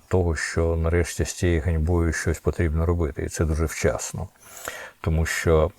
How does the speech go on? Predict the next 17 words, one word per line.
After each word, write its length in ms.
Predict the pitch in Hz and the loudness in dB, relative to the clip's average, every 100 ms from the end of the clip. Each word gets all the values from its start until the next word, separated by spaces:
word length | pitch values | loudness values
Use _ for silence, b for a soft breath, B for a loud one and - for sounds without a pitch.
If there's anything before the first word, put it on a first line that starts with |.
| - | -2
намітилося 720 | 95 92 95 90 82 80 90 | 2 4 4 4 2 2 0
зараз 300 | 78 87 82 | 2 2 2
послаблення 800 | - 87 - 95 87 78 78 78 | 0 0 4 6 6 4 -2 -4
позиції 540 | - 85 82 80 - 78 | 0 2 2 0 -2 0
держави 520 | 82 78 101 101 78 | 0 4 6 6 2
по 120 | 82 | 0
відношенню 540 | 78 76 82 - 80 73 | 0 0 -2 -2 -2 0
до 120 | 78 | -2
У 140 | 78 | -2
П 100 | 85 | -4
Ц 180 | 80 - | -2 0
Ф 180 | 78 76 | 0 0
С 120 | 80 | 0
Б. 140 | 78 69 | 0 -2
От 160 | - | 0
ніби 220 | 90 78 | 0 0
почали, 580 | 82 82 - 101 147 151 | 0 0 4 6 6 4